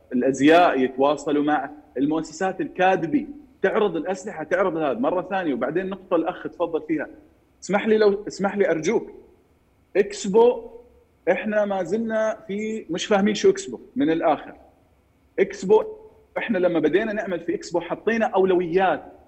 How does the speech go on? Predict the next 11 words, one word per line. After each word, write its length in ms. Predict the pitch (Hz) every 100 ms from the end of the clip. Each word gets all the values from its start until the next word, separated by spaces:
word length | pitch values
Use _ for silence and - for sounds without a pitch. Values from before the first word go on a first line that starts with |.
| _
أهمية، 560 | 156 185 202 220 190 123
ل-، 180 | 123 156
ك-، 160 | -
كل 320 | 220 - 247 247
أهمية 760 | 175 180 180 202 170 208 - - _ _
لها 240 | 143 196 208
درجات. 580 | 208 202 190 226 147 - - - _ _ _ _
آه، 200 | 117 110 - -
طبعا 320 | 214 208 180
بي-، 360 | 143 143 220 214
بيع 460 | 147 226 220 165